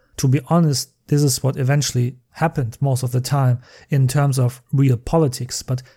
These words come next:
in the Frankish sense, the empire always remained one and belonged together. Only the rule was divided among the respective heirs. So when Chlodwig's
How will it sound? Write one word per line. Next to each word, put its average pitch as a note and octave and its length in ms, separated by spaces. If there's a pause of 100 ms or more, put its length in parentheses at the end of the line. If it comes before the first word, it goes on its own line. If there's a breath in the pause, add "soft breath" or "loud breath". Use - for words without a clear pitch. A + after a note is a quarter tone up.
(200 soft breath)
in D#3+ 100
the C#3 80
Frankish G#3 560
sense, D#3 380
the C3 280
empire D#3+ 640
always F3 560
remained C3 420
one C3 500
and A2+ 280
belonged C3+ 480
together. A2 480 (640)
Only A3 300
the F3+ 160
rule D3+ 220
was D#3+ 200
divided C3+ 460
among D#3 340
the E3+ 140
respective C3 600
heirs. D#3+ 400 (720)
So - 220
when C#3 240
Chlodwig's C#3 680